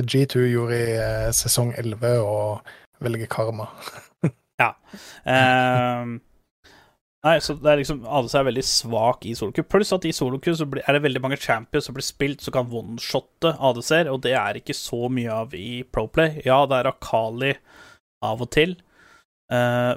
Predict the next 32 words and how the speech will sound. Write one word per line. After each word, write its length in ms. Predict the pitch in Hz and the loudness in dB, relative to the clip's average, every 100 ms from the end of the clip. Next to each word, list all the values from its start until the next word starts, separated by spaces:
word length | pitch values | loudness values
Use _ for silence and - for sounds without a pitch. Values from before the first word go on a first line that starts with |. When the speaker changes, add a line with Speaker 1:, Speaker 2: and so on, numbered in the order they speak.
| 139 | 0
Speaker 2:
men, 240 | 127 123 | 0 0
eh, 200 | 123 123 120 - - - | 0 0 -2 -10 -12 -2
i 160 | 127 | 0
solo-queue 480 | 123 120 117 - 147 | 0 -2 -4 -4 -4
så 160 | 135 127 | -2 -2
har 160 | 120 101 | -2 -4
du 120 | 101 | -6
Rengar, 480 | 131 139 127 127 120 | -4 -4 -2 -2 -2
du 140 | 101 | -8
har 140 | 101 - - | -10 -10 -2
Kha'Zix, 560 | 143 - - 131 - | 0 0 -4 -6 -10
du 160 | - 107 | -10 -10
har, 380 | - 113 107 110 - - _ _ | -2 -2 -2 -4 -12 -20 _ _
eh, 260 | 90 90 87 95 | -14 -14 -16 -6
Vex, 400 | 151 - - - | -6 -4 -6 -6
du 200 | - 113 | -6 -6
har, 440 | 113 104 107 107 | -4 -4 -4 -8
eh, 480 | 101 104 92 98 104 _ _ _ _ _ _ - | -10 -12 -14 -16 -20 _ _ _ _ _ _ -8
Akali, 600 | 127 - 143 139 143 143 - | -6 2 4 4 0 -4 -4
du 120 | 123 | -2
har 140 | 120 | -2
liksom 280 | 117 113 131 | -2 -6 -4
veldig 180 | 123 123 | -4 -4
mange 240 | 120 117 120 - | -8 -8 -10 -6
point 500 | - 120 113 104 - | -4 -4 -6 -8 -6
and 160 | 127 | -4
click 380 | - - - - - | -4 -6 -6 -12 -12
drep 360 | - 110 117 - | -8 -6 -4 -2
A 120 | 107 | -4
D 80 | 110 | -4
C 160 | - | -8
champions. 580 | 110 113 117 147 - - | -4 -6 -2 -4 -4 -12